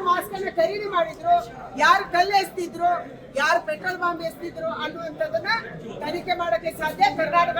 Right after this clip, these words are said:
ಪೊಲೀಸರಿಗೆ ಇವತ್ತು ಸತ್ವ ಇಲ್ಲ, ಯಾಕಂದ್ರೆ ಅವರ ಕೈಯನ್ನ ಕಟ್ಟಿ ಹಾಕಿದೆ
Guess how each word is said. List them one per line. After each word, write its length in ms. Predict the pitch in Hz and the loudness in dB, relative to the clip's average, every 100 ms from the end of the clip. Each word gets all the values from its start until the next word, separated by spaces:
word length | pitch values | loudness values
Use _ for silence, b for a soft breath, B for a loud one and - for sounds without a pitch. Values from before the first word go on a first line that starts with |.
| 339 | 2
ಪೊಲೀಸರಿಗೆ 580 | 330 339 330 330 330 320 240 - - - 277 | 0 0 -4 -8 2 4 4 -6 -12 -10 -4
ಇವತ್ತು 260 | 311 320 - | -4 -4 -6
ಸತ್ವ 280 | 311 392 381 370 | -6 0 0 0
ಇಲ್ಲ, 120 | 349 370 349 - - 277 | -6 -6 -10 -12 -6 -4
ಯಾಕಂದ್ರೆ 360 | 302 349 349 330 | 0 0 2 2
ಅವರ 180 | 330 403 415 415 | 4 2 0 2
ಕೈಯನ್ನ 440 | 370 381 381 370 359 - - - - - | 2 2 0 2 4 2 -2 -10 -10 2
ಕಟ್ಟಿ 240 | 370 370 466 | 4 8 6
ಹಾಕಿದೆ 340 | 403 381 381 | 6 2 -4